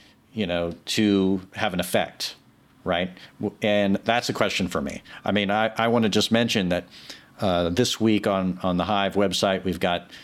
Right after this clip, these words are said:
an excerpt from the, uh, new Adam Schiff, uh, book, the congressman ca-, from California. It's called Midnight in, in Washington. And he describes his own personal experiences on that day. And, y-, you know, it's yet another layer of horror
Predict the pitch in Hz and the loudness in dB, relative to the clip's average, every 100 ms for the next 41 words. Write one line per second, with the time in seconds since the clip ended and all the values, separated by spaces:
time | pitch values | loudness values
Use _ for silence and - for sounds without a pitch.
0 | - 95 90 98 - 98 - 101 87 85 | -8 -2 0 0 0 0 0 -2 -2 -2
1 | 82 87 - - _ - 90 82 90 98 | -4 -10 -18 -20 _ -6 -2 -2 -2 0
2 | 98 95 87 - 110 98 - - _ _ | 0 0 0 0 2 0 -2 -12 _ _
3 | _ - 95 78 82 117 117 - - - | _ -6 -2 -2 0 2 2 0 -10 -18
4 | - - 101 92 - 90 98 - 101 92 | -10 -4 -2 -2 -4 -2 -2 -4 -6 -4
5 | 82 92 127 120 117 113 - 90 80 95 | -4 -2 0 2 2 2 0 -2 0 0
6 | 95 92 82 85 - 104 90 90 92 98 | 0 -2 -6 -14 -12 -6 -2 -2 -2 -2
7 | 104 95 90 - - - - - 98 92 | 0 0 -2 -8 -20 -20 -18 -4 -2 0
8 | 110 101 101 - 95 92 98 101 98 87 | 0 0 0 0 0 0 -2 0 -2 0
9 | 101 92 95 82 - - 92 90 87 92 | -2 -2 -2 -2 -4 -4 -4 -4 -4 0
10 | 113 104 87 - 80 78 - - - - | 0 0 -2 -2 -6 -6 -12 -20 -20 -20
11 | - - 101 95 101 - 101 82 78 - | -12 -2 0 0 -2 -4 -4 -4 -6 -8
12 | - 98 104 101 98 92 101 107 104 95 | -6 -4 0 2 2 2 2 2 2 2
13 | 87 101 101 82 78 - 110 107 82 80 | 2 2 2 2 0 0 2 2 2 -2
14 | 92 | -4